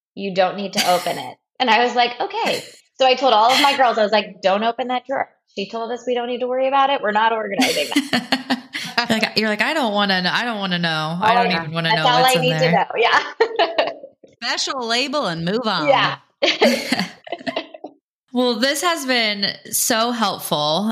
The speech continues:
Speaker 2: Thank you so much, Sarah, for coming on and giving us some, you know, quick,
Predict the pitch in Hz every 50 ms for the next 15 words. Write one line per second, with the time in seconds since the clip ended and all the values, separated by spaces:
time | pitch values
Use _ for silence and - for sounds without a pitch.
0 | - - - 220 220 226 220 269 254 233 - - 220 208 202 202 190 185 - -
1 | - 196 175 170 165 165 170 175 185 180 - - 196 185 180 175 170 160 - -
2 | - 214 196 196 190 180 175 175 175 185 190 180 175 180 175 180 175 170 165 -
3 | - - 190 175 165 160 156 160 156 - 180 170 165 165 - - 247 226 226 220
4 | 220 -